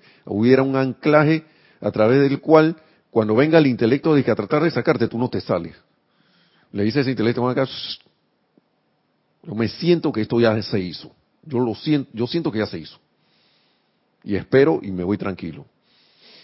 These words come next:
Me pongo firme, como decía, como el peñón de Gibraltar, pero en actitud calmada". Yo recuerdo cuando a veces tenía algunos, unos problemas así de, de, de, de, de económicos, que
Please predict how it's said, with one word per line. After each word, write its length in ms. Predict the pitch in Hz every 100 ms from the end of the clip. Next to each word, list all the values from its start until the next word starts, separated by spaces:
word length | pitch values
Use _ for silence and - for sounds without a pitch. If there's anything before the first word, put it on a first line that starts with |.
| _ _ _ _ _ _ _ _
Me 140 | - -
pongo 240 | 107 127
firme, 500 | - 147 151 156 110 _ _
como 240 | - 98
decía, 280 | 95 147 180
como 180 | - 107
el 80 | 90
peñón 280 | 101 117 127
de 160 | 127
Gibraltar, 720 | 131 101 92 90 87 107 - - _ _ _ _ _ _ _ _ _ _ _
pero 180 | - 127
en 60 | 123
actitud 300 | 104 92 110
calmada". 580 | 117 107 104 82 76 _ _ _ _ _ _ _ _ _ _ _ _ _
Yo 260 | 113 101 104
recuerdo 320 | 113 127 143
cuando 200 | 123 104
a 20 |
veces 280 | 104 117 135
tenía 300 | 110 104 117
algunos, 380 | 120 123 135 113
unos 360 | 95 95 113 120
problemas 400 | 95 98 123 107
así 180 | 117 120
de, 180 | 123
de, 280 | 87 87 85
de, 120 | -
de, 500 | 78 80 - - 82 _ _ _
de 580 | 98 85 - 90 _ 87
económicos, 640 | - 95 113 107 80 82 76 - _ _ _ _ _ _ _ _ _
que 240 | 160 -